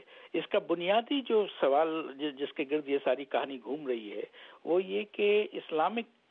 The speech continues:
اسٹیٹ کے جو لوگ ہیں، وہ پہلے عراق پہ کافی ایکٹیو تھے، اب سیریا میں ان کی مزید پیش رفت ہو رہی ہے، تو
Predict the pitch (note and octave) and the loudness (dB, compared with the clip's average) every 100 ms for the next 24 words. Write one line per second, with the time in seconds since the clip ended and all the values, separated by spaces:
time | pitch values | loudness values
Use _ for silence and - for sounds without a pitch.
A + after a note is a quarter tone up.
0 | - F#3 F#3+ - - E3+ A3+ - - - | 0 2 2 -4 -2 0 0 -2 -20 -6
1 | E3 D3+ C3+ E3+ G3+ - - C#3 - - | -2 0 2 2 2 -6 -12 -12 -16 -20
2 | - - D3+ E3 - E3+ F#3+ F#3 C3+ A#2 | -20 -8 0 0 2 2 4 4 4 4
3 | C3+ - E3+ D#3+ C#3 C#3+ - D#3 D3+ D#3 | 2 0 0 0 0 -6 0 0 2 2
4 | D3 - C#3+ - - C3+ - - - F3+ | 2 2 -4 -4 -4 -4 -4 -6 0 0
5 | - - - - E3 E3 F#3 F3+ G3 G3+ | -2 -12 -10 -6 -4 0 2 2 0 -4
6 | F3 D#3+ D#3+ D#3 D3+ E3 D3 - - - | -4 -6 -2 -2 0 -4 -6 -12 0 0
7 | - E3+ - - D3 C#3 C#3 C3 C#3 - | 4 2 2 0 2 2 2 0 0 -4
8 | - - G3+ | -16 0 0